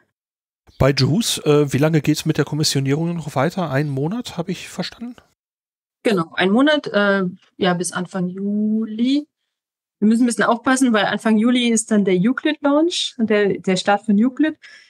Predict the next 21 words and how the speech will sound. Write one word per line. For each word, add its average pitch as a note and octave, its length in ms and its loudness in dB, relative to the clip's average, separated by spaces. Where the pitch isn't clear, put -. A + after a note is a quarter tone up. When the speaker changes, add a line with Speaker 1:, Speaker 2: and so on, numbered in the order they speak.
Speaker 2:
ähm, G#3 600 0
die A3 220 0
dann G3+ 160 2
die F#3+ 60 0
Priorität G#3 460 0
bekommen G3+ 360 2
über F3+ 100 2
die F3+ 80 0
Bodenstation A3+ 800 0
und G3 120 2
dann F#3+ 180 0
verlieren G3 420 0
wir, - 160 -4
dann G3 160 0
haben G#3+ 140 2
wir G3+ 100 2
einfach F#3 300 2
nicht G#3 140 0
mehr G3 160 0
so G3+ 120 0
viel F#3+ 380 0